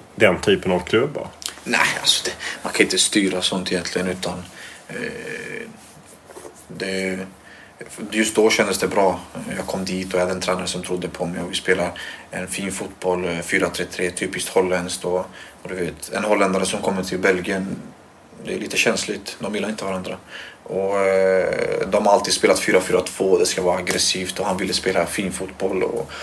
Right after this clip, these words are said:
Speaker 2: vi lyckades, men vi kunde inte göra mål. Eh, vi hade otur med anfallare och, och han fick smaka på det. Eh, så att, eh, det är lätt att säga, "Ja, men jag borde ha dra-,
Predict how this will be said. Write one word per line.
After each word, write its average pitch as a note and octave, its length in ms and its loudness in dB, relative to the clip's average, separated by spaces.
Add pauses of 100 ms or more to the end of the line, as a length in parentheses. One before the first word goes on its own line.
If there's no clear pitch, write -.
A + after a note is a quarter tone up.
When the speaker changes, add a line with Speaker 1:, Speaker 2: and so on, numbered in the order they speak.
(160)
Speaker 2:
vi G#2+ 100 4
lyckades, B2 500 4
men G#2+ 120 -2 (100)
vi A2 60 -4
kunde B2 200 2
inte A#2+ 120 6
göra G#2 100 8
mål. A#2+ 340 0 (100)
Eh, - 80 -4 (100)
vi G#2+ 80 0
hade G#2+ 380 2 (800)
otur A#2+ 300 0
med G#2+ 120 0
anfallare G2 480 2
och, G2 680 2
och - 440 -4
han A2+ 120 6
fick B2 120 4
smaka C3+ 280 6
på B2+ 160 -2
det. G#2 100 -4 (400)
Eh, - 360 -6 (760)
så - 180 2
att, - 240 0
eh, G#2+ 60 4
det G#2 340 2
är A2+ 40 8
lätt B2+ 200 6
att A#2+ 60 8
säga, A#2 220 10
"Ja, G#2 140 10
men G#2+ 80 6
jag G2+ 120 6
borde G2+ 180 4
ha F#2+ 80 6
dra-, G2 260 6